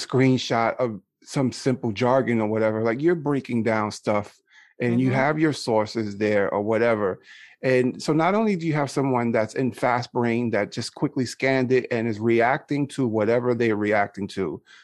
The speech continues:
Speaker 1: whatever it is that's triggering them. And then, you know, like you did, and like I often do, I'll be like, "Okay, I hear what you're saying. Where are you getting it from?"
Speaker 2: And
Speaker 1: Be-
Speaker 2: that's what I asked.
Speaker 1: Yeah,
Speaker 2: And that's what I
Speaker 1: where,
Speaker 2: asked. I was like,
Speaker 1: "Show me,
Speaker 2: "What?"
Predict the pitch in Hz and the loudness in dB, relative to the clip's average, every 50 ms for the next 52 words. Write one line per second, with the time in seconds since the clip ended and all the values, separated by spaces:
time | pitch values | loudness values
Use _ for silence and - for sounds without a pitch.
0 | _ - 113 113 110 113 120 - 156 156 143 147 139 131 123 117 104 117 104 104 | _ -4 -2 0 2 2 2 2 0 0 2 2 2 2 2 2 0 -2 -2 -2
1 | - - - 151 165 170 143 131 117 104 101 101 101 101 98 95 90 _ - - | -4 -4 -2 0 2 2 2 2 0 0 0 -2 -2 -2 -4 -4 -8 _ -16 -20
2 | - - - - - - 147 151 156 165 170 175 170 170 - - 156 175 175 170 | -20 -20 -20 -10 -4 0 2 4 4 4 4 4 2 0 -2 -2 0 0 2 4
3 | 165 165 170 180 - 160 156 - - 160 185 190 180 139 147 143 131 127 131 - | 2 2 2 0 0 0 0 0 0 0 0 0 0 2 2 4 4 4 4 2
4 | 127 131 127 127 120 - 147 175 - - 127 131 127 - - 127 117 113 110 120 | -2 -2 -2 -4 -2 -2 -2 0 0 2 0 0 0 -2 -2 -2 -2 -2 0 0
5 | 120 117 113 110 - - - - _ _ _ _ - - 135 160 196 180 180 170 | 0 0 0 -2 -6 -12 -20 -20 _ _ _ _ -8 -4 -2 -2 0 2 4 4
6 | 160 147 135 131 135 135 - - 156 160 147 - 170 165 147 127 110 - - _ | 4 6 4 2 2 0 -2 -2 -2 -2 -2 0 0 2 2 2 0 -2 -8 _
7 | _ _ _ _ _ _ - 147 131 127 110 160 160 170 175 170 160 - - 151 | _ _ _ _ _ _ -2 -2 -2 0 2 2 4 4 4 4 2 2 0 -2
8 | 127 - - 160 156 147 131 110 101 104 - - _ _ _ _ _ _ _ - | -2 -2 0 0 2 2 2 2 0 -2 -6 -12 _ _ _ _ _ _ _ -10
9 | 110 110 107 117 131 147 156 165 170 170 160 175 165 143 131 139 143 147 147 151 | -8 -4 0 2 4 4 6 6 6 4 4 2 0 0 0 0 0 0 0 0
10 | 135 113 104 - - - 110 110 104 95 104 104 - _ _ _ - - 190 190 | 0 -2 -4 -4 -6 -6 -4 -4 -2 -4 -4 -8 -12 _ _ _ -4 0 2 4
11 | 208 208 208 - 254 233 214 185 175 190 190 - 175 175 170 - - _ - 139 | 4 4 2 2 2 2 4 4 2 2 2 0 0 -2 -6 -12 -16 _ -2 2
12 | 156 151 139 196 - - - - 214 226 208 190 _ - 190 196 196 190 202 208 | 4 4 4 4 4 4 4 4 4 2 0 -2 _ 0 0 2 2 2 2 4
13 | 175 180 214 233 214 180 165 156 156 | 4 6 4 6 6 6 6 6 4